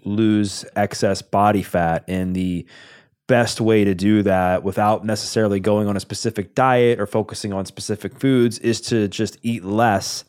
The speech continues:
than you are now and finding creative ways to do that. One of them being almost like the time restricted feeding window, like you said, almost like you don't eat past a certain time, you eat, like, an hour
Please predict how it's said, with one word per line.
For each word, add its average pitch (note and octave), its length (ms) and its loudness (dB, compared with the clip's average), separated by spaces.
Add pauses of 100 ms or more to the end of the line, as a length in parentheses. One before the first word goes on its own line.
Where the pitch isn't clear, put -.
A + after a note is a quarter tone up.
(220)
than G#2 160 0
you G#2+ 180 2
are G2+ 180 2
now G2+ 280 2
and F#2+ 140 -4
finding G#2 380 0
creative G#2+ 580 -2
ways G2 580 2
to - 100 -8
do G#2 200 0
that. G2 200 0
One G#2+ 200 0
of A2 100 0
them G2 240 -2
being G2 440 -2 (300)
almost B2+ 280 0
like B2 80 -2
the G#2 80 -4
time A2+ 340 0
restricted G#2 480 -2
feeding G2+ 400 -2
window, F2 300 -2
like E2+ 180 -6
you F2 80 -6
said, F2 300 -2
almost F2 380 -4
like F2 100 -4
you B2+ 100 4
don't C3 140 2
eat B2+ 160 -2
past B2 240 2
a G#2+ 40 -8
certain A#2 260 -2
time, A#2 400 0 (340)
you G#2 220 -4
eat, A2+ 360 0
like, G#2+ 340 -2
an G#2 120 -6
hour G#2 520 2